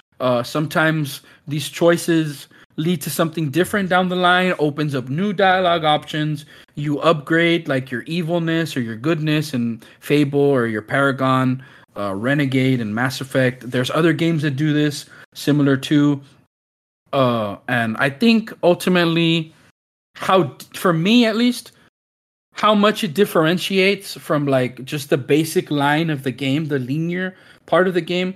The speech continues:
how much it affects the outcome of a game, I think to me, uh, makes me feel good or bad about it. If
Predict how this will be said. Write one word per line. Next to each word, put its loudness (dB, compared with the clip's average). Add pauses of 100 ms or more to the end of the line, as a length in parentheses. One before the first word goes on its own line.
(340)
how 2
much 2
it -2
affects -2 (800)
the -6
outcome 0
of 0
a 0
game, -4
I -2
think -6
to -4
me, 0 (1160)
uh, 0 (420)
makes 0
me 0
feel 0
good 2
or 2
bad -2
about -4
it. -12
If -8